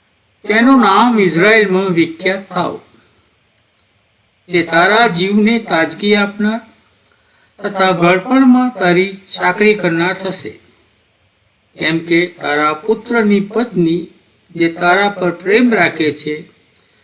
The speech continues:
જે તને સાત દીકરા કરતાં પણ વધારે છે, તેણે તેને જન્મ આપ્યો છે."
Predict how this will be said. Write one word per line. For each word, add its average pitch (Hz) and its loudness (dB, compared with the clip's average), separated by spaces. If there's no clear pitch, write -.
જે 139 0
તને 202 0
સાત 185 -2
દીકરા 196 0
કરતાં 220 -4
પણ 196 -6
વધારે 175 0
છે, 165 -6
તેણે 175 2
તેને 160 -2
જન્મ 165 0
આપ્યો 143 0
છે." - -6